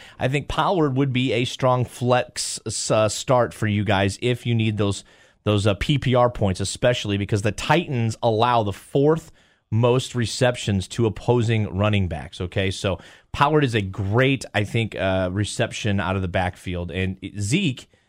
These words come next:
you know, again, there's, there's questions around Zeke. I think you start him. Um, you, you, you, you gotta look at CeeDee Lamb. That's a must start.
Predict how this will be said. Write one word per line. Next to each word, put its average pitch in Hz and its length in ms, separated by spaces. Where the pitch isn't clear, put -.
you 107 120
know, 110 100
again, 120 400
there's, 110 220
there's 107 160
questions 131 560
around 123 320
Zeke. 139 160
I 113 80
think 131 240
you 110 80
start 113 420
him. 190 180
Um, 101 640
you, - 500
you, 131 280
you, 127 140
you 123 140
gotta 143 320
look 147 220
at 143 80
CeeDee 143 400
Lamb. 151 400
That's 123 240
a 160 80
must 151 280
start. 165 500